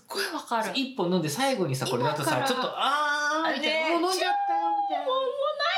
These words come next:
Speaker 1: ないじゃん、
Speaker 2: ね。
Speaker 1: みたいなね。
Speaker 2: なるでしょ？
Speaker 1: なる。今そういう気持ち。あー、今じゃん、みたいな。
Speaker 2: この程度の時間差を埋めていきたいんだよね。
Speaker 1: そうね。面白いね、本当に。今だね。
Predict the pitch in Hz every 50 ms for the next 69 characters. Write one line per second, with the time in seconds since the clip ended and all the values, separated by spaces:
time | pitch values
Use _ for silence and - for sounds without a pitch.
0 | 698 679 679 - - 571 571 571 587 571 587 571 571 571 - - - 554 554 554
1 | 508 539 539 508 466 440 403 392 339 269 247 233 233 240 226 247 - 392 - _
2 | _ _ _ - 110 95 78 78 76 76 - - - 135 - - 226 175 175 170
3 | - 185 - - - _ _ _ _ _ _ _ _ _ _ _ _ _ _ _
4 | 247 285 254 262 - - 285 233 233 226 220 - 226 220 220 220 220 - 240 220
5 | 220 226 - - - - - - - - 370 - - - - 453 440 466 453 466
6 | 453 - - 370 359 330 320 311 330 339 339 330 277 254 277 294 226 214 214 208
7 | 214 - - 247 262 302 311 302 - - 311 285 269 262 254 254 233 165 139 131
8 | - 135 123 131 135 131 139 120 107 95 92 92 95 90 - - - - - 226
9 | 220 214 208 208 208 208 208 208 220 240 277 349 392 403 427 427 415 415 381 339
10 | 311 311 320 349 370 381 381 381 381 339 302 269 240 233 240 247 247 240 247 247
11 | - 233 220 214 214 240 240 220 214 208 202 214 - _ _ _ _ _ _ _
12 | _ _ _ _ _ _ _ _ _ _ _ _ _ _ _ _ _ _ _ _
13 | _ _ - 240 247 262 240 202 185 175 170 160 160 160 170 - - -